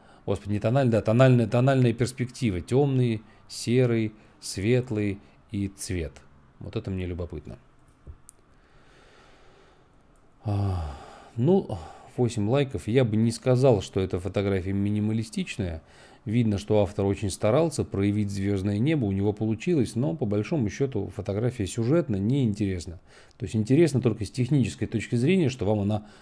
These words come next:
сама по себе удалась, ночная фотография.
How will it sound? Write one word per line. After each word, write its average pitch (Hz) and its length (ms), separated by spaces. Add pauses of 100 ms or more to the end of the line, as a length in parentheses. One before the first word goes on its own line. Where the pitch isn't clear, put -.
сама 120 300
по 123 100
себе 110 240
удалась, 110 640
ночная 92 480
фотография. 85 560